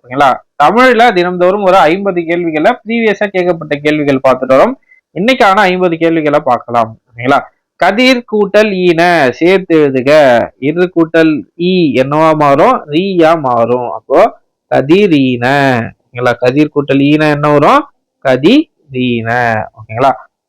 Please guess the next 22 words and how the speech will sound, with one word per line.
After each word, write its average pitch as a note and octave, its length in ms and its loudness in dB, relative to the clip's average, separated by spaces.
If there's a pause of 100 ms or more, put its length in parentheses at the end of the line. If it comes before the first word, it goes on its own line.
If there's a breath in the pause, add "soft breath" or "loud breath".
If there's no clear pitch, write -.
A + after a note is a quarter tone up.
(100)
அடுத்ததா F3 420 2 (280)
அருந்துணை. G3 580 0 (360)
ஓகேங்களா? C3+ 300 0 (120)
அருந்துணை E3 560 0 (420)
பிரிச்சா D#3+ 280 0 (120)
என்ன D#3+ 200 -2
வரும்? F3 300 2 (400)
அருமை C4+ 460 2 (180)
கூட்டல் A3+ 420 0 (120)
துணை. E3+ 280 2 (340)
ஓகேங்களா? B2 340 0
அருமை D#3+ 240 2 (120)
கூட்டல் F3 340 2 (240)
துணைன்னு F#3+ 400 -2
வரும். C3+ 200 4
அரு G3+ 140 4 (100)
கூட்டல் G3+ 300 0
துணைன்னு F3+ 340 -2
எழுதிடக்கூடாது. D3+ 600 -2
ஓகேங்களா? C3+ 280 -2 (420)
அருமை F3+ 420 2 (200)
கூட்டல் F3 340 -2